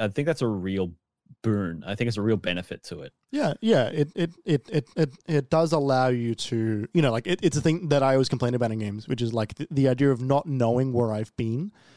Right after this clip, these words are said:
Speaker 2: um, and,
Speaker 1: Yeah.
Speaker 2: and, and, like, or, uh, like, uh, at the same time also not knowing where I'm going.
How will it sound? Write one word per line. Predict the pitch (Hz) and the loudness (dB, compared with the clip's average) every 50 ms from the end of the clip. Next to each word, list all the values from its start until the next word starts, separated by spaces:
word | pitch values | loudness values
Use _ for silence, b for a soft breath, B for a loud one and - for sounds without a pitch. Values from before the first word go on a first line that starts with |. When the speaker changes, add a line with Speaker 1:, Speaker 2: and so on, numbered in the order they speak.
| b b b b b b b - | b b b b b b b -4
Speaker 2:
um, | 120 117 110 110 117 - 120 | -2 -2 -2 -2 -4 -2 0
and, | 123 117 | 0 0
Speaker 1:
Yeah. | 98 87 - | 0 -2 -2
Speaker 2:
and, | 139 123 123 120 113 113 113 107 - - - | -2 -2 -2 -2 -2 -4 -4 -6 -6 -8 -4
and, | - 127 120 120 113 113 113 110 104 - b b b b b b b b b b b b _ _ _ 165 | -4 -2 0 0 -2 -2 -4 -4 -6 -8 b b b b b b b b b b b b _ _ _ -2
like, | 160 147 143 - - | 0 0 0 0 -2
or, | - - 151 151 147 - - | 0 2 4 4 4 2 2
uh, | 147 151 - | 0 0 0
like, | - 147 135 - - - | 0 -2 -2 -2 -4 -8
uh, | - - - - - - 156 147 | -8 -6 -6 -8 -10 -12 -8 -8
at | 147 131 | -6 -4
the | 131 123 | -4 -4
same | - 131 120 123 | -2 -2 -2 0
time | - 127 117 117 117 | 0 0 0 0 -2
also | 113 - 117 | 0 0 0
not | 113 120 - 127 | -2 -2 0 0
knowing | 117 117 110 | -2 -2 0
where | 110 107 104 | -2 -4 -4
I'm | 107 110 | -6 -6
going. | - 110 104 107 110 131 156 | -4 -4 -4 -2 -4 -4 -6